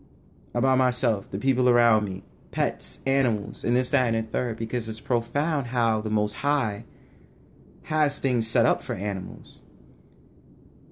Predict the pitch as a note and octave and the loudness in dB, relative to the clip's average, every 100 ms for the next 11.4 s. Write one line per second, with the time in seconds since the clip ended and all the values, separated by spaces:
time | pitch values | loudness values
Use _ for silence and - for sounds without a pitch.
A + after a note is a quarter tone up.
0 | - - - - C3+ D3 F#3+ F#3 E3+ D3 | -20 -20 -20 -14 -4 2 2 4 2 2
1 | C#3+ A#2+ C3+ C3 A2+ A2+ A#2 - C3 A2+ | 0 2 -2 -2 -4 2 2 2 0 0
2 | A2 G#2 - A2 A2 A2+ - F#3 - A#2 | 0 -2 0 0 2 2 0 0 2 2
3 | G#2+ G2 G2+ F#2+ G2+ G2 A2 G2+ F#2+ G2 | 4 2 0 0 -2 -2 -2 -2 -2 -4
4 | F#2+ G#2+ G#2 F#2+ G2+ A2+ A2 G#2+ A2 G2+ | -2 -2 -2 -2 0 0 0 0 -2 -2
5 | - - - - A2+ G#2 - C3+ B2 A2 | -6 -20 -20 -2 0 0 2 2 2 2
6 | A#2 A#2+ A2+ G2+ G#2+ A2+ G#2+ G2+ G2+ - | 0 2 2 0 -2 0 0 0 -2 -2
7 | B2+ - G#2+ G#2+ G2+ G2 - G#2+ B2 A#2 | -2 -4 -4 -2 -2 -4 -6 -4 0 -2
8 | A2 G#2 G#2 A2+ A2+ G2 F2+ - - C#3+ | -2 -4 0 0 0 -2 -8 -8 -4 -2
9 | B2+ - A2 - A2+ A2 G2+ G2+ - - | 0 0 0 0 0 0 -2 -10 -18 -20
10 | - - D3+ C3+ C3 B2 A#2+ A#2 B2+ A#2+ | -14 0 2 2 2 2 2 2 2 4
11 | A2+ G#2+ G2+ | 4 2 0